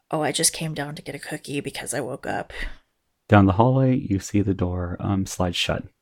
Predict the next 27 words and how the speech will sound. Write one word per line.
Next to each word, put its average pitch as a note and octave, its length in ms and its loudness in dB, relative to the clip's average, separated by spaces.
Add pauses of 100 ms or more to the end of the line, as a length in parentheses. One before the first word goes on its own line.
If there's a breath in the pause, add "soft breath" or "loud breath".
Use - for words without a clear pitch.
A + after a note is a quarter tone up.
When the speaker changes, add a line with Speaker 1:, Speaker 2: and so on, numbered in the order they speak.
(400)
Speaker 2:
Or, F2+ 260 4
you F#2+ 80 4
know, E2+ 120 4
swing F#2 260 4
shut. - 340 -2 (880)
Speaker 1:
Do F#3+ 160 0
I F3 60 2
Speaker 2:
And, A#2+ 80 6
and G#2+ 260 8
there, A2+ 100 8
Speaker 1:
see - 60 -4
Speaker 2:
sorry, F#2+ 200 8
Speaker 1:
any E2 220 -2
Speaker 2:
and A2 160 8
there's G#2+ 220 6
no G#2+ 120 10
figure F#2+ 340 4
in F2+ 180 4
the E2+ 80 4
hallway. - 380 -4 (720)
Speaker 1:
Huh. C#4 260 6 (960)
I'll F#3 120 6
just G3 180 2
call F#3 260 6
out, E3 380 8 (420)
"Hello?" A#3+ 600 6 (1160)
Speaker 2:
You G2 520 6